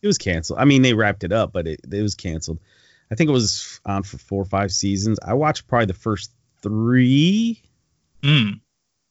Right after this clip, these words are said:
Speaker 1: And then it was just one of those ones that, you know, I had so many T V shows I was watching, I couldn't keep watching it. I mean, it had, it was, it was, it was a good sh-, don't get me wrong, it was a really good show.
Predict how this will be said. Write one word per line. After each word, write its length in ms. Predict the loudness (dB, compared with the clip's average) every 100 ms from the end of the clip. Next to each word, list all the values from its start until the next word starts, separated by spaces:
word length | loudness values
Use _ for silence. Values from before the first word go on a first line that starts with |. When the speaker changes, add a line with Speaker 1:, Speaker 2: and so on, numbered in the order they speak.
| _ _ _
Speaker 1:
And 200 | 0 4
then 380 | 4 4 2 0 -6 _ _ _ _ _ _ 2
it 60 |
was 120 | 4
just 200 | 6 4
one 140 | 4 6
of 40 |
those 200 | 6 4
ones 300 | 4 4 4
that, 200 | 2 0 -8 _
you 160 | -10
know, 180 | -8 -8 -10
I 80 | -6
had 120 | -4
so 140 | -2 -2
many 160 | -2
T 160 | -4 -6
V 160 | -4 -4
shows 320 | -2 -2 0
I 60 |
was 120 | -2 -2
watching, 380 | -4 -4 -4
I 80 | -8
couldn't 280 | -6 -6 -6
keep 200 | -10 -10
watching 380 | -8 -8 -6 -6
it. 100 | -6
I 200 | _ 2
mean, 140 | 4
it 140 | 4 2
had, 240 | 0 0
it 60 | -2
was, 180 | -4 -8
it 40 | -6
was, 180 | -6 -6
it 60 | -2
was 140 | 0
a 40 | 0
good 220 | 0 0
sh-, 160 | -4 -4
don't 360 | -4 -2 -2
get 80 | -2
me 80 | -6
wrong, 100 | -6
it 20 |
was 120 | -6
a 40 | -6
really 340 | -2 -2 0
good 200 | -2 -2
show. 460 | -2 0 2 0